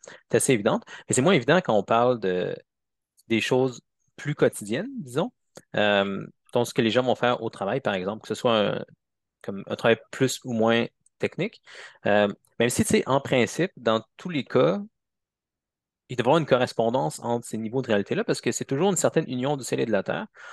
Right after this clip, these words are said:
Fait que, disons, les choses que tu apprends en étudiant le symbolisme de façon abstraite, euh, sur le ciel, la terre, l'espace et le temps, ça devrait te servir à différents niveaux de réalité. Pas juste quand t'es dans la liturgie à l'église,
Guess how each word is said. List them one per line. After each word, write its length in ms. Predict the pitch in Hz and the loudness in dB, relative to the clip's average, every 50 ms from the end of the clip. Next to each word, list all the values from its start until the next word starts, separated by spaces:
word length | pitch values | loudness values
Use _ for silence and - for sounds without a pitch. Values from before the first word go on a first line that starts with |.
| - _ _ | -20 _ _
Fait 120 | - 127 | -2 -2
que, 100 | - - | -2 -2
disons, 220 | 120 110 123 131 139 | 0 2 4 4 4
les 140 | 123 127 117 | 4 2 2
choses 240 | - - 180 175 | 4 2 2 2
que 80 | - - | 2 2
tu 120 | 120 - | 2 2
apprends 400 | 113 101 - - - 131 135 139 139 _ _ _ _ _ _ _ | 0 -2 0 -2 0 0 0 0 -2 _ _ _ _ _ _ _
en 120 | - 110 | -2 -2
étudiant 300 | 117 110 - 117 120 127 | -2 -2 -2 0 2 2
le 80 | 131 123 110 | 2 0 -4
symbolisme 380 | - - - 113 117 127 131 120 | -10 -8 -4 -2 0 0 -2 -2
de 40 | - | -4
façon 200 | - 95 - 110 | -4 -4 -4 -2
abstraite, 580 | 95 101 - - - - 117 120 127 - - _ _ _ _ _ _ _ _ - | -2 -4 -4 -6 -4 -2 0 -2 -2 -2 -8 _ _ _ _ _ _ _ _ -8
euh, 140 | - 101 104 | -4 -4 -4
sur 140 | 98 - 110 | -4 -4 -4
le 60 | 101 | -2
ciel, 180 | - - 135 117 | 0 2 4 4
la 140 | 110 101 - | 4 2 2
terre, 260 | - 107 110 117 113 | 2 2 2 2 2
l'espace 360 | 104 98 98 - 117 113 - | 0 0 0 -2 -4 -4 -2
et 20 | - | -6
le 60 | 92 | -4
temps, 200 | - - 110 123 | -2 -2 -2 -2
ça 120 | - - | -2 -4
devrait 440 | 104 101 98 107 120 123 127 127 - _ _ _ _ - | -6 -4 -4 -2 0 0 0 -2 -4 _ _ _ _ -6
te 100 | - 131 | -4 -4
servir 360 | - - 117 120 139 143 131 | -2 -2 -2 -2 -4 -4 -4
à 80 | 117 | -4
différents 320 | 107 - - 113 107 120 120 | -4 -4 -6 -6 -6 -6 -6
niveaux 240 | 117 107 101 120 113 | -8 -8 -6 -6 -6
de 80 | 107 | -4
réalité. 460 | 98 95 95 90 - - 143 208 254 - _ _ - - _ _ | -4 -4 -4 -4 -6 -8 -8 -8 -10 -12 _ _ -20 -20 _ _
Pas 120 | - 135 135 | 2 4 4
juste 480 | 127 147 180 180 - - - - - _ | 6 6 4 4 2 -2 -8 -14 -14 _
quand 160 | - 120 110 107 | 0 0 0 0
t'es 380 | - - 120 123 123 123 123 117 | 0 -2 0 0 0 -2 -6 -10
dans 600 | 110 107 104 107 104 104 104 104 104 101 - - - _ _ _ _ _ _ | -16 -4 0 2 2 2 2 0 -2 -4 -6 -10 -12 _ _ _ _ _ _
la 160 | - 107 107 | -2 -2 -2
liturgie 380 | 110 104 - 120 110 104 - 131 | -2 -2 -4 -6 -8 -6 -4 -4
à 60 | 117 | -4
l'église, 320 | 107 101 95 - 214 294 | -4 -4 -6 -6 -8 -10